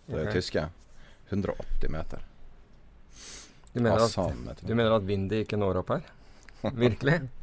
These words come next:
Speaker 1: <laughs> Trygve Hegnar kan kjøpe.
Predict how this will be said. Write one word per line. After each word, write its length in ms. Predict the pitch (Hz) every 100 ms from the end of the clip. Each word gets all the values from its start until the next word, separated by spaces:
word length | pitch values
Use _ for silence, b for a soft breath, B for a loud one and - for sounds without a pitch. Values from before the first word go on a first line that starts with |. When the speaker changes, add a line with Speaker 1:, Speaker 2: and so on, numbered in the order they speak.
| -
Speaker 1:
<laughs> 1500 | - - - - - - - - - - - - - - -
Trygve 220 | 90 85
Hegnar 240 | 87 82 73
kan 100 | 73
kjøpe. 420 | - 76 - 87